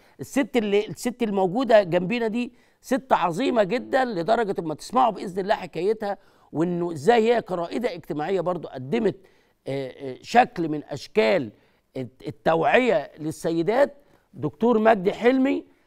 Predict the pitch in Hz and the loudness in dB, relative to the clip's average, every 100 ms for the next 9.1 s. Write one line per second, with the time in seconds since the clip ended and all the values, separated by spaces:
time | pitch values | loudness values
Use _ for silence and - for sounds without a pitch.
0 | _ - - 165 202 240 202 220 175 165 | _ -8 -4 -4 -2 -2 0 0 -2 -6
1 | - 240 247 190 123 - _ _ _ 202 | 0 2 2 -2 -4 -8 _ _ _ -6
2 | 214 185 - 147 156 156 160 233 180 113 | -4 -4 -8 -6 -4 -4 0 2 2 0
3 | _ _ _ - 147 143 - 180 233 233 | _ _ _ -10 -6 -6 -4 2 4 4
4 | 202 175 - 165 156 196 196 156 135 143 | 0 -8 -6 -2 -2 -2 -2 -6 -8 -10
5 | - 202 202 170 156 190 170 135 202 196 | -4 -2 -2 -2 -4 -2 -4 0 2 2
6 | 139 123 170 180 - 196 233 233 _ _ | -2 -8 -10 -10 -6 -4 -4 -6 _ _
7 | _ _ _ - 160 - 233 269 233 226 | _ _ _ -6 -6 -6 -4 0 4 4
8 | - _ - 151 214 202 - 254 185 170 | 0 _ -12 2 2 2 2 2 2 -10